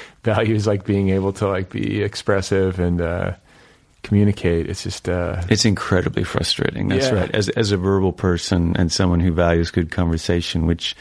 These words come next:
Speaker 2: you, of course, do, or you wouldn't be doing this podcast,
Speaker 1: Right.
Speaker 2: right? Um,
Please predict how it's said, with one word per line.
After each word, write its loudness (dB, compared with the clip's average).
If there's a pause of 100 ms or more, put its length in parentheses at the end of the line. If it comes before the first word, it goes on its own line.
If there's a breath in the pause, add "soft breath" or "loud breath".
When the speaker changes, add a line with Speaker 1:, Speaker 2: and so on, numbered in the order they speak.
(160 loud breath)
Speaker 2:
you, 2
of 0
course, -2
do, 2
or 2
you 2
wouldn't 0
be 2
doing 2
this -2
podcast, -2
Speaker 1:
Right. 2
Speaker 2:
right? 2 (600 loud breath)
Um, 2